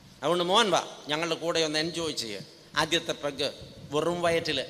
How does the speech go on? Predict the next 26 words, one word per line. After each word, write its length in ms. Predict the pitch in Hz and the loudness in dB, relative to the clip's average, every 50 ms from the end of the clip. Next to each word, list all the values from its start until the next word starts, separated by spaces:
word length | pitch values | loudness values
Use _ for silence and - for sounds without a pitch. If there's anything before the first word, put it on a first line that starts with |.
| - - | -4 -4
അമ്മയാണ് 480 | 135 143 160 165 165 156 143 139 139 135 | -4 -4 0 0 0 0 0 -2 -2 -4
ഒഴിച്ചു 280 | 135 131 127 - 123 | -4 -6 -6 -8 -8
കൊടുത്തത്. 420 | 120 117 107 107 - 107 101 - - - - - - - - - - - - - - - - - | -10 -10 -12 -12 -14 -16 -16 -16 -16 -18 -18 -18 -18 -20 -20 -20 -20 -20 -20 -20 -20 -20 -6 -4
അതിൻ്റെ 260 | 131 143 160 165 160 | 2 2 2 2 2
രുചി 280 | 147 143 156 160 - 202 | 0 0 -2 -2 2 4
അറിഞ്ഞു. 500 | 196 185 180 180 180 180 180 180 175 131 - - - - - - - - - | 4 6 6 4 2 2 2 0 -2 -4 -8 -10 -12 -12 -18 -20 -20 -4 0
അല്പനേരം 580 | - 151 165 - 202 196 180 180 175 170 165 160 | 0 0 2 4 4 6 6 8 6 6 4 4
കഴിഞ്ഞതിൻ്റെ 400 | 165 165 156 160 156 156 147 151 | 2 2 2 2 2 2 2 4
ലഹരിയും 560 | 147 147 143 131 151 160 160 156 151 143 139 | 6 6 4 4 2 0 0 0 0 0 -2
അറിഞ്ഞു. 260 | 131 127 123 113 110 98 - - - - - - - - - - - - - - - | -4 -4 -6 -8 -10 -12 -14 -16 -18 -18 -20 -20 -20 -20 -20 -20 -20 -20 -18 -8 -6
അവന് 180 | 123 139 151 | -4 -2 0
മനസ്സിലായി, 600 | 151 151 151 156 147 - 175 160 143 139 131 113 - - - - - - - - - - - - | 2 2 2 0 2 2 2 4 4 4 2 0 -2 -8 -12 -14 -16 -18 -18 -20 -16 -14 -8 -6
ഇത് 80 | 139 139 | -6 0
കൊള്ളാം. 320 | 123 135 131 120 101 - - - - - - - - - - - - - - - - - | 0 2 2 2 0 -2 -6 -14 -16 -18 -18 -20 -20 -20 -20 -20 -20 -20 -20 -20 -6 -2
പിന്നെ 240 | 139 147 165 170 | 0 2 4 6
അവൻ 260 | 160 160 165 160 143 117 - - - - | 6 4 4 2 -2 -4 -8 -10 -8 -6
അടിച്ചു 240 | 143 147 - - | -6 -4 -2 -2
മാറ്റാൻ 380 | 180 170 160 156 160 156 151 139 | 0 0 -2 0 0 -2 -2 -2
തുടങ്ങി, 280 | 139 127 135 123 110 - - - - 123 | -2 -2 -2 -4 -4 -8 -12 -14 -10 -8
അനുവാദം 460 | 131 143 151 156 151 147 143 143 135 | -6 -2 0 2 2 2 0 -2 -4
കൂടാതെ. 360 | 135 135 131 127 120 107 101 - - - - - - - - - - - - - - - - | -2 0 2 0 0 0 -4 -10 -14 -18 -18 -20 -20 -20 -20 -20 -20 -20 -20 -20 -18 -10 -10
ഇപ്പം 220 | 139 - - 190 | -8 -2 0 2
ഞാൻ 160 | 185 185 180 | 2 2 2
ചോദിച്ചു, 280 | 165 175 180 165 - 165 | 2 2 2 2 2 0
"ഇതെങ്ങനെ 400 | 160 151 180 180 170 170 180 175 | 2 4 4 2 4 4 2 2
പറ്റി?" 340 | 160 160 151 - 160 143 | 2 2 0 0 -4 -4